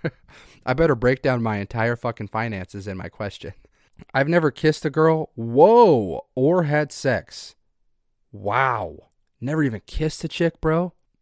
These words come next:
Are you sure you want to? Are you sure it's not a, your body's not allowing to do something because your brain knows that you,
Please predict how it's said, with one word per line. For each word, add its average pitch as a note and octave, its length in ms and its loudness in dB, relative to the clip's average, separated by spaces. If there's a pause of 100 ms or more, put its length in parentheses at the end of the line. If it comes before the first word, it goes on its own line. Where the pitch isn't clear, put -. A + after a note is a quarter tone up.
(100)
Are B2 80 -4
you A#2 80 -2
sure - 220 -2
you C#3 180 0
want G#2+ 300 -6
to? A3 280 -2 (320)
Are B2 80 -4
you B2+ 120 0
sure D3 260 0
it's - 180 -8
not C#3 200 0
a, B2 240 -2 (880)
your B2 120 -4
body's B2 340 0
not B2+ 140 -2
allowing A#2 400 -2
to B2 120 -8
do A#2+ 540 -4 (100)
something B2+ 600 -8
because A2 320 -6
your A2 100 -8
brain A2 360 -6
knows A2+ 280 -6
that G#2+ 120 -8
you, F#2 160 -14